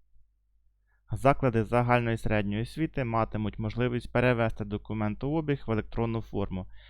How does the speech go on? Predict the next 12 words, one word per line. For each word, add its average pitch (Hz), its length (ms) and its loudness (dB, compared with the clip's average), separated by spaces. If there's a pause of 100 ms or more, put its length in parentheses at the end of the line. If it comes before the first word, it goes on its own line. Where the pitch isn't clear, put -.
(140)
відповідно 117 460 2
до 110 260 2
наказу 110 560 4
мон 139 340 -2
від 110 160 -6
восьмого 110 440 -2
серпня 135 400 -2
дві 98 120 -10
тисячі 113 300 -6
двадцять 104 380 -6
другого 110 480 0
року 139 360 2